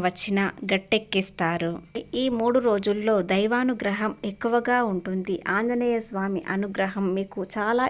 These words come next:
ఎక్కువ ఉంటుంది కాబట్టి మీరు ఏ పని మొదలుపెట్టినా అది సక్సెస్ అవుతుంది. దీనివల్ల ఎంతో అదృష్టం వస్తుంది. మీ జీవితంలో ఉన్న కష్టాలన్నీ తొలగిపోతాయి. నా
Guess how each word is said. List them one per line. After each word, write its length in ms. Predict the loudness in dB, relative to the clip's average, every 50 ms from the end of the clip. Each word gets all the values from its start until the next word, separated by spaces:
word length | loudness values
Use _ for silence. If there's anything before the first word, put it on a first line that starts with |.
| 0
ఎక్కువ 360 | -2 -4 -4 -2 0 2 2 2
ఉంటుంది 440 | 2 0 0 -2 -2 -2 -2 -2 -4
కాబట్టి 520 | -4 -4 -4 -4 -4 -6 -4 0 0 0 0 -2 -6 -18 -20 -20 -20 -16 -6 0
మీరు 220 | 2 4 4 4 2 4
ఏ 100 | 6 6 6
పని 260 | 6 6 4 2 4
మొదలుపెట్టినా 760 | 2 2 2 2 2 2 2 0 -2 -6 -6 -4 -2 -2 -2 -2 0 -2
అది 200 | -2 -2 -4 -6
సక్సెస్ 460 | -6 -6 -6 -4 -2 -2 -2 -2 -4 -6 -2 -2
అవుతుంది. 520 | -2 -2 -2 -2 -2 -2 0 0 -2 -4 -6 -8 -12
దీనివల్ల 520 | -12 -6 -4 -2 0 0 0 0 0 0 2 0 0 -2 -6 -12 -18 -18 -16 -8 -4
ఎంతో 380 | 0 2 2 4 6 6 8 8 6 6 2 0
అదృష్టం 560 | -2 0 0 0 -2 -2 0 2 2 2 4 4
వస్తుంది. 580 | 2 2 0 0 -4 -2 0 0 0 0 0 -2 -2
మీ 160 | 0 0 0 0
జీవితంలో 580 | 0 0 0 0 0 0 0 0 2 2 2 2
ఉన్న 240 | 2 2 2 2 2 0 -2
కష్టాలన్నీ 720 | -4 -6 -6 -2 0 2 2 4 4 2 2 2 2 0
తొలగిపోతాయి. 920 | 0 0 0 0 0 0 -2 -2 -4 -8 -6 -4 -4 -4 -2 -2 -2 -2 -4 -6 -8 -10 -16 -12 -8 -8 -6 -4
నా 200 | -2 2 4 6